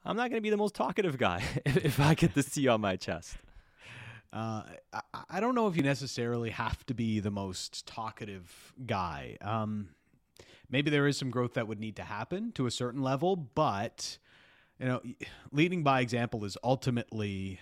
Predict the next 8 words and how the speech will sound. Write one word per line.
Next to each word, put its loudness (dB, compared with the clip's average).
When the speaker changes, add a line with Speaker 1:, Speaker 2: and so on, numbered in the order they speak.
Speaker 2:
um, -4
what, -2
what -4
needs -8
to -10
be -6
done. -2
And -4